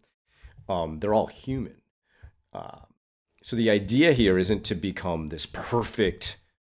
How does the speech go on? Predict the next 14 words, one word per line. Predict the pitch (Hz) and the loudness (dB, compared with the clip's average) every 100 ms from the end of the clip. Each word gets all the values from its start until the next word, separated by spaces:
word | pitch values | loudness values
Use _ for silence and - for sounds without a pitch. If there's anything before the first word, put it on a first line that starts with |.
| _ _ _ - | _ _ _ -8
mentally | 101 104 107 107 104 92 | 0 2 2 2 0 -2
tough | 90 - 98 80 - - _ _ _ _ | -2 2 4 4 -2 -12 _ _ _ _
player | - - 101 95 87 82 | -16 -2 2 4 4 0
with | 76 90 - _ - - - _ _ _ _ - | -2 -6 -8 _ -20 -20 -20 _ _ _ _ -6
beliefs | 117 117 113 - | -2 2 2 4
and | 98 | 6
attitudes | 95 95 - 107 90 | 6 4 4 4 4
that | 98 | 2
are | 82 78 80 - | 0 -2 -6 -2
always | - 127 139 120 110 95 - - _ _ - - | 2 6 8 8 6 2 -2 -6 _ _ -20 -2
right | 104 101 | 2 2
where | 87 95 92 | 4 4 4
they | 82 | 2
are. | 78 78 - | -4 -8 -12